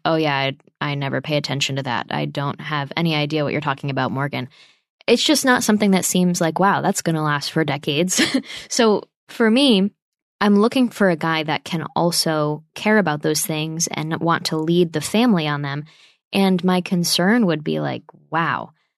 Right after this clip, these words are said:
how am I going to trust a man to protect me and my children one day if another situation like this all happens? And he, when he was making decisions for himself and for his own body, when he was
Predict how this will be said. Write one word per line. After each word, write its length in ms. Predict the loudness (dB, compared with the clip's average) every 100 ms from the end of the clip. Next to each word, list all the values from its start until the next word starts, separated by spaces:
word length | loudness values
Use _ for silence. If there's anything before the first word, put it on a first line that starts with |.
| _ _ -8
how 340 | -2 2 4
am 140 | 4 4
I 240 | 2 2
going 440 | 2 0 0 -2 -2
to 340 | 0 2 0
trust 500 | -2 0 0 0 0
a 60 | 2
man 320 | 2 -2 -2
to 340 | -2 0 0
protect 540 | -2 -4 -2 -4 -4 2
me 500 | 6 6 4 0 -2
and 180 | -2 -2
my 180 | -2 -2
children 560 | 0 2 2 2 0
one 180 | -2 -4
day 380 | -6 -6 -6 -10 _ _ _ _ 0
if 320 | 2 2 0
another 400 | 0 2 2 2
situation 580 | 0 -2 0 2 0 -2
like 160 | -4 -4
this 200 | -4 -2
all 100 | -2
happens? 580 | 0 0 0 -2 -4 -8 -16 _ -2
And 160 | 0
he, 580 | -2 0 2 4 4 2
when 220 | 2 0
he 160 | 4 4
was 180 | 4 2
making 380 | 0 0 -2
decisions 420 | -2 0 0 0 -2
for 140 | -4
himself 400 | -4 0 0 0
and 100 | -2
for 120 | -2
his 120 | -2
own 140 | -2 -2
body, 320 | 0 2 0
when 140 | -2
he 180 | -4 -6
was 320 | -4 -2 -2